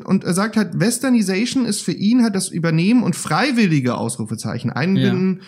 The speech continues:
Speaker 1: von Harmonien und Rhythmen. Also da geht er richtig in die Musik.
Speaker 2: Ja.
Speaker 1: Wobei er das noch unterteilt und sagt, es gibt noch eine dritte Form, die Modernization. Und da redet er letztlich von Aufnahmetechniken, Skalen und Notation.
Speaker 2: Ja.
Speaker 1: So,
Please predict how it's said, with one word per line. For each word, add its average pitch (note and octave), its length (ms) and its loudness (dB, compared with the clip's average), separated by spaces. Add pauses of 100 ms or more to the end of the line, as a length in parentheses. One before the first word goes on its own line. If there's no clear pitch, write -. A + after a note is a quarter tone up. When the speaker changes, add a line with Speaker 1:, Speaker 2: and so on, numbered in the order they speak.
(140)
Speaker 1:
von D#3 200 -2
Harmonien E3 500 4
und F#3 100 2
Rhythmen. D3+ 460 0
Also C#3 160 -4
da C#3+ 80 0
geht D#3+ 160 -4
er D#3+ 140 -2
richtig - 260 -6
in F3 100 0
die E3 60 2
Musik. D#3 560 0
Speaker 2:
Ja. B2+ 180 -2 (380)
Speaker 1:
Wobei F3 240 0
er G3+ 60 -2
das G#3+ 480 -4 (120)
noch G#3+ 400 -2
unterteilt F3+ 680 -4 (100)
und F3+ 140 -2
sagt, F#3+ 260 -2
es - 120 -10
gibt G#3+ 180 -4
noch F#3+ 60 0
eine F3+ 100 0
dritte G#3 300 -2
Form, G3 240 -2
die F#3 100 -2
Modernization. D3 1300 -2
Und - 180 -4
da D3+ 120 0
redet G3+ 280 -2
er F3+ 260 -2
letztlich F3 460 -4
von D#3 320 0 (480)
Aufnahmetechniken, G#3 1120 0
Skalen F3 800 -2
und F3 120 0
Notation. D#3+ 1160 -2
Speaker 2:
Ja. B2+ 480 -2
Speaker 1:
So, F#2 280 -4